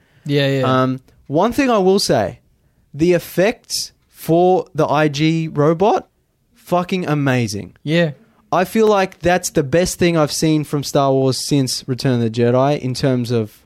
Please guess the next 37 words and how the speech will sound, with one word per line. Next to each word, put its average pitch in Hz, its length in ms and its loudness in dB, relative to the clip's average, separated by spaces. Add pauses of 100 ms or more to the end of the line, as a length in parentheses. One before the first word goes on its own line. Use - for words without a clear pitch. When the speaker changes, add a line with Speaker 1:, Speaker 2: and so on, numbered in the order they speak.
Speaker 2:
special 127 440 -2
effects, - 640 -4 (360)
just 165 240 0
because 151 460 0
of 135 220 -2
the 135 100 2
way 151 400 2
that 135 360 2 (260)
I 131 160 0
G 202 60 2
Speaker 1:
Was 139 100 2
it 127 140 0
practical? 156 380 0
Speaker 2:
moves. 381 160 -2 (420)
I 151 60 -2
feel 226 180 0 (100)
it 180 60 2
was, 185 180 2
it 190 140 0
was, 185 240 2
it - 80 -16
was 156 160 0
mostly 214 320 0
C 202 200 0
G 160 140 0
I, 175 200 2
but, 143 160 0
like, 151 160 0
when 160 100 0
there's 160 140 0
close-ups, 160 560 -2
it's - 160 -4
like 139 160 0
a - 40 -6
practical 127 680 -2 (240)
Speaker 1:
Yeah. 147 100 -2
Speaker 2:
droid, 143 240 2